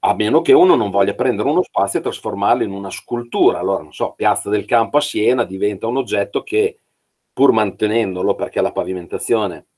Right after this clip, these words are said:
è stata rifatta svariate volte, rimane la città, ma è un oggetto che sostanzialmente deve rimanere così. Come fare a trovare la, le, eh, soluzioni che possano coniugare il contemporaneo con lo storico,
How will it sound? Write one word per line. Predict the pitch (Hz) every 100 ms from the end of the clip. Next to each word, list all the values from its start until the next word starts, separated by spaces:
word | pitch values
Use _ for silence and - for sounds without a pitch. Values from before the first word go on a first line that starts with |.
| _ _ _ _ _ _
è | -
stata | - 95 92
rifatta | 92 117 - 85 - 85 _
svariate | 90 82 98 113 117 175
volte, | 90 82 113 - 160 - _ _ _ _
rimane | 113 110 131 110 107
la | 123
città, | - - 110
ma | 113
è |
un | 139
oggetto | 143 101 110 117
che | 101
sostanzialmente | 107 - 101 92 120 98 95 98
deve | 90 85
rimanere | 85 85 85 82
così. | - 82 78 76 _ _ _ _ _ _ _ _ _ _ _ _ _ _ _ _
Come | 147 147
fare | 131 143 110 98 98 104 -
a | 107
trovare | - 113 107 113 110
la, | 107 117
le, | 110 113 117 110
eh, | 107 104
soluzioni | 92 - 107 107 - 127 110
che | 104
possano | - 117 - 104 98
coniugare | 107 101 95 98 107 104 101
il | 101 98 92
contemporaneo | 95 92 95 92 98 101 98 90
con | 95
lo | 90
storico, | - 113 98 80 78 82 78